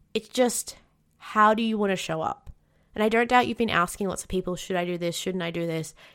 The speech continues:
You've probably been getting mixed reactions. You need to do what's best for you. You wanna come out, uh,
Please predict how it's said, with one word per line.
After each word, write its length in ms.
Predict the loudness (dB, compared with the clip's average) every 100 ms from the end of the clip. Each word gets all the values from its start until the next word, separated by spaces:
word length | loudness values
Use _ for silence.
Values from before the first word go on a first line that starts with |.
| -12
You've 100 | 0
probably 260 | 2 2
been 160 | 0 -2
getting 240 | -2 -4
mixed 240 | -6 -10 -6
reactions. 760 | 0 0 -2 -6 -6 -6 -10 -12 _ _ _ _ _ _ -14
You 340 | -4 0 2
need 140 | 2 0
to 80 |
do 160 | 0 0
what's 160 | 0 0
best 320 | -2 -4 -10
for 160 | -8
you. 380 | -8 -4 -6 -6 -18 -20 -16
You 280 | -6 -2 2
wanna 140 | 0 0
come 160 | -4
out, 140 | -4
uh, 140 | -4